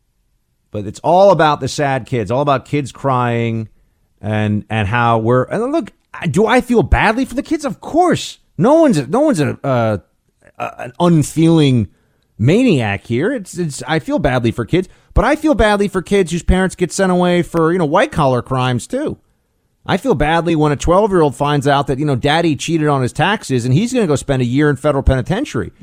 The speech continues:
These individuals are overwhelmingly, the worst thing that's gonna happen is they get sent to their home country. They could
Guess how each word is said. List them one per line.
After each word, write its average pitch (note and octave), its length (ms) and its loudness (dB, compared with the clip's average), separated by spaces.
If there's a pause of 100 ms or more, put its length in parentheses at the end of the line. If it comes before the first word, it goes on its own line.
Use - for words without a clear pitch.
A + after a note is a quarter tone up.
(440)
These C#4+ 260 2
individuals D3+ 840 2
are A#2+ 180 -2
overwhelmingly, E3+ 800 2
the A2+ 100 -4
worst F3+ 240 2
thing F3+ 80 -2
that's D#3+ 100 0
gonna C#3 140 -2
happen D#3+ 320 0
is B2 140 -4
they D3 160 0
get F#3 160 -4
sent G#3+ 300 -2 (180)
to B3+ 140 0
their A#3 180 4
home A#3 200 2
country. A#3+ 480 -4 (920)
They F#3 160 2
could B3 480 4